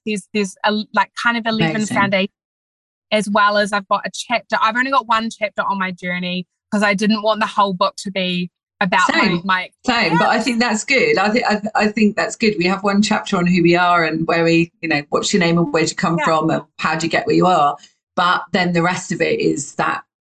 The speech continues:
Speaker 2: you know, self-healing of, of helping people. 'Cause what is it about, Raphael? It's about one person. We, we said, we set our intentions at, at the start, but it's one person that reads that book, right?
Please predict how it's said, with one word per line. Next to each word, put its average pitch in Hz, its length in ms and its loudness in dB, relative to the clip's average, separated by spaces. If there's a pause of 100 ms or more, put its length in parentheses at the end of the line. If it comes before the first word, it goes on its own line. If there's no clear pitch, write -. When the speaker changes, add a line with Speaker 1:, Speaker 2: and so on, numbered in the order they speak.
(100)
Speaker 2:
you 180 100 0
know, 156 140 0
self-healing 151 1120 2
of, 143 260 0 (120)
of 151 160 0
helping 165 420 0
people. 156 320 0
'Cause 208 180 2
what 220 240 4
is 214 120 4
it - 100 2
about, 165 600 0
Raphael? 147 400 -2
It's - 160 -6
about 165 380 -2 (680)
one 185 380 4
person. 170 720 0 (100)
We, 160 240 4
we 170 80 6
said, 175 320 0
we 170 120 4
set - 160 0
our 147 120 0
intentions 160 560 0
at, - 240 0
at - 180 -8
the - 60 -2
start, 170 540 0
but 165 100 2
it's - 180 -2
one 185 300 2
person 175 640 0 (300)
that 143 140 2
reads 143 260 2
that - 180 -4
book, - 360 -6
right? 156 280 0